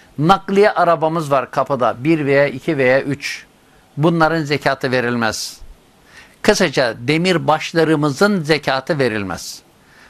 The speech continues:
Sobamız var, ısınıyoruz. Klimamız var, bize işte serinletiyor veya ısıtıyor. Bütün bunların hiçbirisinin zekatı olmaz.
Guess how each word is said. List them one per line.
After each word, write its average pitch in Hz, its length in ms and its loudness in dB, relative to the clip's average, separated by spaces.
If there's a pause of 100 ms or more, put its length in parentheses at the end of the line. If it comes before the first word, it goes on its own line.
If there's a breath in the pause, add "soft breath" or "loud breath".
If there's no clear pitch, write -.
Sobamız 180 600 0
var, 127 140 2
ısınıyoruz. 117 800 -2
Klimamız 156 560 0
var, 131 220 0
bize 131 340 0
işte 131 300 0
serinletiyor 135 720 0
veya 135 200 2
ısıtıyor. 156 540 -2 (800 soft breath)
Bütün 160 500 0
bunların 139 440 0 (120)
hiçbirisinin 160 840 -4
zekatı 139 460 0
olmaz. 98 460 -4